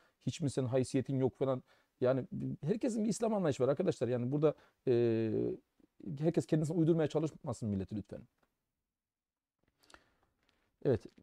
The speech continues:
Başka bir şey var mı? Hareketsiz okuyabilecek miyiz? Ben size harekeyi vermeye çalışıyorum arkadaşlar.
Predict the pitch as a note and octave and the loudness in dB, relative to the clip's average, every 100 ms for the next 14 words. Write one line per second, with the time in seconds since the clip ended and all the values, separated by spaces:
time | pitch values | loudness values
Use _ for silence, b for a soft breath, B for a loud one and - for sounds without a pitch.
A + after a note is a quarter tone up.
0 | _ - C#3 - C#3 - C#3 D#3+ C#3+ D3+ | _ -4 -2 2 0 4 4 6 6 4
1 | D#3+ D#3 D#3 D#3 D3+ D3+ B2 C#3 D3 D#3 | 6 6 6 8 8 6 6 6 6 4
2 | C#3+ D3+ C3+ D3+ C3 D3+ D3 D3+ D#3+ E3+ | 2 0 4 6 6 4 4 4 2 2
3 | E3+ D#3 D#3+ D#3+ D3+ D3+ D#3 C#3+ E3 C3 | 4 4 6 4 4 2 2 2 2 2
4 | - A2+ - C3+ | 2 0 2 0